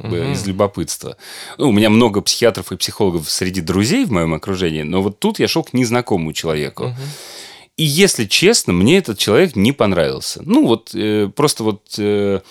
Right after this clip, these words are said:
Speaker 1: э, не, не произошло химии какой-то.
Speaker 2: Мгм.
Speaker 1: То есть у меня не было сильного отвращения, но после вот сеанса я как-то,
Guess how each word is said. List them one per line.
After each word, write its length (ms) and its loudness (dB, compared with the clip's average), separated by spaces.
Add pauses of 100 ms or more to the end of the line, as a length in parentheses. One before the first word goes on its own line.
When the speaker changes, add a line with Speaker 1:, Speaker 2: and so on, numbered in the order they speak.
(520)
Speaker 1:
э, 420 -4
не, 300 4
не 280 2
произошло 440 2
химии 300 2
какой-то. 600 -8
Speaker 2:
Мгм. 300 -6
Speaker 1:
То 80 0
есть 140 -2
у 40 0
меня 100 4
не 140 4
было 160 0
сильного 320 2
отвращения, 520 0
но 180 2
после 360 -2
вот 180 -2
сеанса 540 2
я 240 -2
как-то, 560 -4